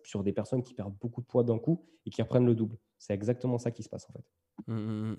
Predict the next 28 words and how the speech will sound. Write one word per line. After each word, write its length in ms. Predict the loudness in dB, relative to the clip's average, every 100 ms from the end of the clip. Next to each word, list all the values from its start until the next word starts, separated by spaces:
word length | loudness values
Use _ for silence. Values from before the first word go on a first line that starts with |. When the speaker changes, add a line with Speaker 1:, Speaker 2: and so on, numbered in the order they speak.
| -10 -20 -10
Speaker 2:
hum. 60 |
Ouais, 80 | -8
c'est, 260 | -6 -8 -8
c'est 140 | -6
un-, 80 | -8
c'est 140 | -8 -6
hyper 160 | -2
intéressant 480 | -2 0 -2 0 -2
parce 220 | -2 -4
que 340 | -4 -2 0 -2
pour 220 | -4 -2
nous, 100 | 0
maintenant, 300 | -2 -2 -4
ça 160 | -6
pa-, 340 | -6 -4 -4 -6
ça 120 | -8
paraît 240 | -6 -6
totalement 440 | -8 -8 -6 -4 -4
normal, 500 | -6 -6 -2 -2 -4
mais 120 | -8 -12
pour 340 | -10 -8 -6
une 100 | -6
personne 380 | -8 -8 -6 -8
qui 140 | -6
n'est 100 | -8
pas 180 | -6 -8
spécialement 560 | -6 -8 -4 -4 -2 -2
là-dedans, 460 | -4 -2 -2 -2